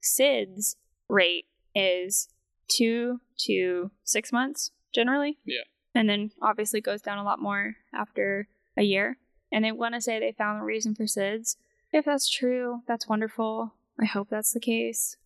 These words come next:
Speaker 1: But I still think it's, and I, <laughs> I honestly wonder if they're saying that because so many people are coming out and realizing that the amount of vaccines that you get is so much between two and six months. And that's when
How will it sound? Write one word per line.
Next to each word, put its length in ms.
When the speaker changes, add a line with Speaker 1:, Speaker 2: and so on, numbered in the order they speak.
Speaker 1:
But 120
I 80
still 180
think 180
it's, 280
and 100
I, 80
<laughs> 340
I 140
honestly 340
wonder 400
if 280
they're 140
saying 320
that 240
because 420
so 360
many 300
people 260
are 80
coming 260
out 240
and 180
realizing 600
that 200
the 120
amount 360
of 80
vaccines 480
that 100
you 140
get 300
is 160
so 320
much 260
between 400
two 240
and 120
six 240
months. 360
And 120
that's 200
when 380